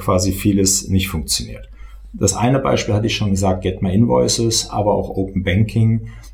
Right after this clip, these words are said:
und das Zusammenführen dieser Datenströme. Ne? Also wir betrachten heute, in der Vergangenheit hast du viele unterschiedliche Daten- und Kommunikationsströme, die aber alle zusammenzuführen, ähm, setzt viele andere wieder in die Lage,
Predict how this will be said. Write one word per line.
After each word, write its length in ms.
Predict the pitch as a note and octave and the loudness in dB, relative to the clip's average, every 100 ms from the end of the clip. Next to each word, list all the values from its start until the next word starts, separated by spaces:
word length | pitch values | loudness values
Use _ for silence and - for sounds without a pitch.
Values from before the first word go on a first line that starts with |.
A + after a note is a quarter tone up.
| - | -8
und 220 | - A2 | 0 2
das 160 | G#2 - | 4 2
Zusammenführen 720 | F#2+ G2+ B2+ B2 - A#2 A2 | 2 2 2 2 2 2 2
dieser 320 | G#2+ G#2+ G2+ | 2 2 2
Datenströme. 1000 | G#2 B2 B2 - - - F#2 E2+ C#2+ - - | 2 0 -2 -4 -4 0 2 2 0 -6 -4
Ne? 140 | A#2 | -4
Also 240 | B2 G#2+ G2+ | -2 -2 0
wir 140 | G2+ | 0
betrachten 580 | G2 - G#2 G#2+ B2 F#2+ | 0 -2 -2 -2 -2 2
heute, 320 | G#2 B2+ - | 2 2 0
in 100 | G#2+ | 0
der 100 | G2+ | 0
Vergangenheit 440 | G#2 G#2 D3 C#3 | 2 0 2 0
hast 180 | A#2 - | -2 -2
du 40 | B2 | -2
viele 340 | - C#3+ D3 | 2 4 4
unterschiedliche 720 | B2+ C3+ - B2 A#2+ - A2 | 2 2 2 0 0 -4 -4
Daten- 320 | E2+ A#2 B2+ | -2 -2 0
und 120 | A#2+ A2 | -2 -2
Kommunikationsströme, 1300 | A2 G2+ G2 F#2+ F#2+ A2 C#3+ - C3 D3 F3 F#3+ - - - - - - C#3 | -2 -2 0 0 0 0 -2 -4 -4 0 2 0 -4 -16 -18 -18 -16 -6 2
die 140 | D3 | 4
aber 200 | C3 - | 4 2
alle 200 | B2+ B2 | 2 0
zusammenzuführen, 1400 | - A#2 B2+ D#3 D3 A2 - F#2 - G#2 F2+ D#2 C#2+ C#2 - - - - | 0 0 2 2 2 0 -2 -4 2 4 4 2 -4 -8 -14 -18 -16 -2
ähm, 680 | G2+ G2+ G2+ G2+ G2 - - - | 2 4 2 2 -2 -4 -12 -6
setzt 400 | - G2+ - - | 0 0 0 2
viele 300 | B2 A2 - | 4 4 4
andere 680 | A2 C#3 D3 D3+ D#3+ - | 4 4 2 0 -2 -2
wieder 240 | A#2+ B2 C3 | 0 0 0
in 100 | A#2 | 2
die 120 | A2 | 2
Lage, 840 | G#2 G#2+ A2 A2 G#2+ A2 G#2+ - | 2 0 0 2 2 2 0 -6